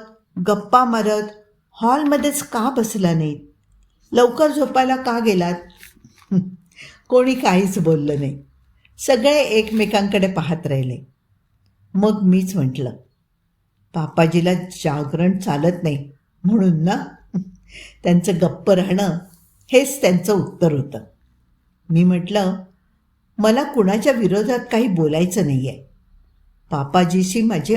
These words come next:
आजच ओळख झाली. तेव्हा तो माणूस चांगला, वाईट, मला काहीच माहीत नाही. माझा विरोध आहे तो त्याच्या वृत्तीला. कॉलेज, ऑफिस, इथली शिस्त वेगळी,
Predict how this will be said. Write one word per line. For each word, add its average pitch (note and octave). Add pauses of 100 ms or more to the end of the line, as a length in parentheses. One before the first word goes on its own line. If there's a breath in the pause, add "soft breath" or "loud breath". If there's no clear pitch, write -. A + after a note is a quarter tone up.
(120)
आजच D#3+
ओळख D3+
झाली. C3 (840)
तेव्हा C4
तो D4+
माणूस B3+
चांगला, F#3+ (360)
वाईट, E3+ (600)
मला D4
काहीच F#3+
माहीत D3+
नाही. C3+ (760)
माझा F3+
विरोध F#3
आहे E3+
तो G#3
त्याच्या D#3+
वृत्तीला. C#3+ (920 soft breath)
कॉलेज, A#3+ (300)
ऑफिस, A3+ (400)
इथली C#4+
शिस्त -
वेगळी, F3+